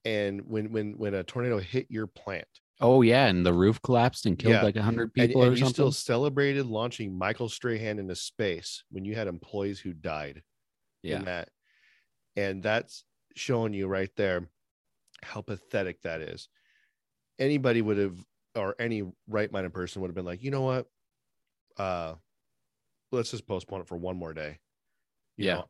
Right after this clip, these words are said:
Speaker 1: I, I had a tornado hit my factory. I need to be there for my, for my people. You're already, he already looks bad, um, in the, in the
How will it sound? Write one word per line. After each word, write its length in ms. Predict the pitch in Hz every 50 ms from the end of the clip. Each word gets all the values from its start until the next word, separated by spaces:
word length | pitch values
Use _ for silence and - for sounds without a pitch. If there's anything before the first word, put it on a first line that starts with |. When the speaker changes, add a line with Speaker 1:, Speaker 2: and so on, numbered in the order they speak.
| _ -
Speaker 1:
I, 360 | 107 110 113 117 - - 127
I 0 | 117
had 140 | 117 113
a 40 | 104
tornado 380 | 95 - - 107 104 104 101 98
hit 180 | 92 110 104
my 140 | - 98 95
factory. 380 | 92 - 98 90 90 - - 90
I 20 | 95
need 140 | 110 101
to 60 | 95 95
be 80 | 101 95
there 120 | 95 90
for 100 | - 98
my, 180 | 90 87 87 - _
for 100 | - 95
my 100 | 90 87
people. 400 | 80 107 98 82 - 85 80 _ _ _ - - - _ _ _ _ _ _ _ _ _ _ -
You're 220 | - 139 160 190
already, 360 | 208 202 190 165 139 127 120
he 160 | 131 127 143 185
already 180 | 180 147 117 101
looks 200 | 98 104 - -
bad, 360 | - 120 113 110 113 117 113 _ _ _ _ _ _ _ _ _ _ _ _ _ _ _ _ _ _ _ _ _ _ - _ _ _ -
um, 280 | 104 101 98 95 98 -
in 100 | 107 104
the, 100 | 98 98 - -
in 120 | 107 101
the 280 | 98 95 87 85 85